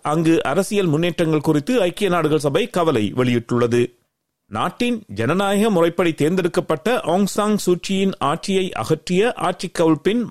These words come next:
மூன்றாண்டு நிறைவை முன்னிட்டு இந்த அறிவிப்பு வந்துள்ளது. காசாவில்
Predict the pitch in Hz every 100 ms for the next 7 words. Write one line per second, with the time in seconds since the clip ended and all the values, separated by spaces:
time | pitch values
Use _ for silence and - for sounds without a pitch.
0 | 117 175 208 196 185 151 143 160 151 135
1 | 147 151 220 208 143 131 135 127 113 127
2 | 120 123 120 120 117 123 - _ _ _
3 | _ _ _ _ _ _ _ _ _ _
4 | _ _ _ _ _ 95 117 196 214 214
5 | 240 254